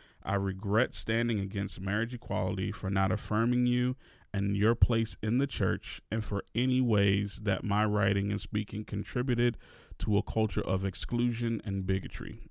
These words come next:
I hope you can forgive me." The, the sentence, "I regret standing against marriage equality, for not affirming you and your place in the church."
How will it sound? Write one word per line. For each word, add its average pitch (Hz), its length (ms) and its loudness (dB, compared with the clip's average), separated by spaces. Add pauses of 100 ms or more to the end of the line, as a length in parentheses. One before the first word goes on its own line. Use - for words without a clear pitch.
I 98 60 0
hope 113 280 2
you 113 120 -2
can 98 340 0
forgive 95 480 -6
me." - 240 -14 (1600)
The, 117 220 6 (1300)
the 117 180 4
sentence, 135 640 2
"I 107 100 4
regret 101 500 2
standing 117 680 0
against 101 500 -4
marriage 104 420 -2
equality, 98 640 -2 (480)
for - 180 0
not 104 220 4
affirming 104 580 2
you 101 300 4
and 95 200 0
your 101 120 2
place - 520 0
in 98 200 -2
the 98 100 -4
church." - 640 -8